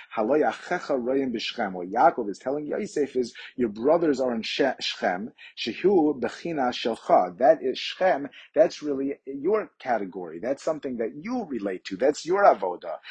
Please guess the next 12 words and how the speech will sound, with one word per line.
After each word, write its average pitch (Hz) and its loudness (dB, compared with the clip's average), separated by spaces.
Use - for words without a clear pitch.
"L-, 110 0
l'cha 113 2
ve'eshlochacha 143 2
aleihem." 104 2
So - -6
the, 104 -2
the, 101 -4
uh, 98 0
the 98 -8
note 147 2
over 104 2
here 104 -4